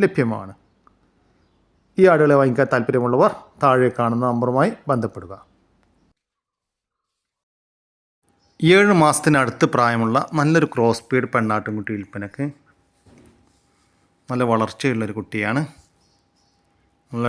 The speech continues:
ഇടനീട്ടവും പൊക്കവുമുള്ള അടിപൊളി കുട്ടി. നല്ല പാലുകൂടി കിട്ടി വളർന്നൊരു കുട്ടിയാണ്. നല്ല തീറ്റയും കൂടിയുമുള്ള ഈ പെടക്കുട്ടിയുടെ ഉദ്ദേശിക്കുന്ന വില പന്ത്രണ്ടായിരത്തി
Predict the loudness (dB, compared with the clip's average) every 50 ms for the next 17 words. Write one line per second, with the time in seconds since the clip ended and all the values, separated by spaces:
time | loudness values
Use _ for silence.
0 | -4 -4 -6 -8 -10 -10 -10 -12 -12 -10 -12 -16 -14 -14 -14 -12 -10 -10 -10 -10
1 | -10 -10 -10 -10 -10 -8 -8 -8 -10 -10 -12 -14 -10 _ -6 -6 -6 -6 -14 _
2 | _ _ _ _ _ _ _ _ _ _ _ _ _ _ _ _ _ _ _ _
3 | _ _ _ _ _ _ _ _ _ -6 -2 -2 -2 -2 0 2 2 2 4 4
4 | 6 6 6 4 4 4 2 2 2 2 0 -2 -4 -6 -8 -10 -8 -8 -8 -6
5 | -6 -8 -8 -10 -16 _ _ _ _ _ _ _ _ _ _ _ _ _ _ _
6 | _ _ _ _ _ _ _ _ _ _ _ _ _ _ _ _ _ _ _ _
7 | _ _ _ _ _ _ _ _ _ _ _ _ _ _ _ _ _ _ _ _
8 | _ _ -20 -20 _ _ -10 -4 -2 -2 -2 0 -2 -4 -4 -4 -4 -4 -4 -4
9 | -4 -6 -4 -4 -2 -2 -2 -4 -6 -16 _ _ -6 -6 -4 -2 -2 -4 -4 -4
10 | -8 -8 -6 -6 -6 -6 -6 -8 -8 -6 -4 -4 -4 -4 -4 -6 -6 -6 -6 -4
11 | -4 -2 -2 0 -2 -2 -2 -2 -2 -2 -2 -4 -8 -10 -10